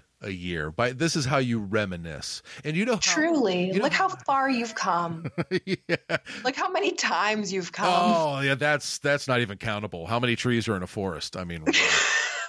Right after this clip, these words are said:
Speaker 1: And it is fun to reminisce. If I'm gonna sell out this episode, which we haven't done, uh, I'm going to sell out with Crown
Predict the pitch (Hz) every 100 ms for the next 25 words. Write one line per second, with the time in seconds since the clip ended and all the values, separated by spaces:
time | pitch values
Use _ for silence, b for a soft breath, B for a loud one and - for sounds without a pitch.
0 | 480 - 453 480 - 440 - - 147 -
1 | 571 453 - - b b b b b b
2 | _ 151 160 160 160 190 196 170 - 202
3 | 226 190 165 156 147 135 120 113 - -
4 | 131 131 147 139 123 - 147 123 120 120
5 | 120 110 107 107 101 98 90 98 110 104
6 | 101 92 101 92 85 B B - 95 -
7 | 135 175 175 165 147 - 156 147 139 131
8 | - _ _ _ _ - 160 147 - -
9 | 135 131 131 123 120 113